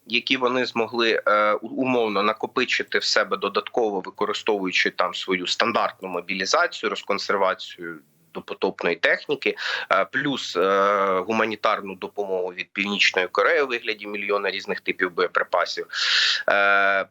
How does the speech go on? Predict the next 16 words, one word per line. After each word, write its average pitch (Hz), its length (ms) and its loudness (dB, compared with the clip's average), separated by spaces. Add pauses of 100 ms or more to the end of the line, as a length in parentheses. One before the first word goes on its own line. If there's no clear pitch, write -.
(240)
вони 139 220 0
ж 131 140 -4
її 127 120 -2
використовують 117 760 -2
вже 113 240 2
під 90 240 -8
Авдіївкою, 90 720 -6
тобто 82 400 -2
це - 200 0
там 104 360 -2
вже 98 220 0
зараз 107 400 0
використовуються 107 800 -6
ці - 160 0
боєприпаси. 92 720 -2 (640)
Е, 104 100 2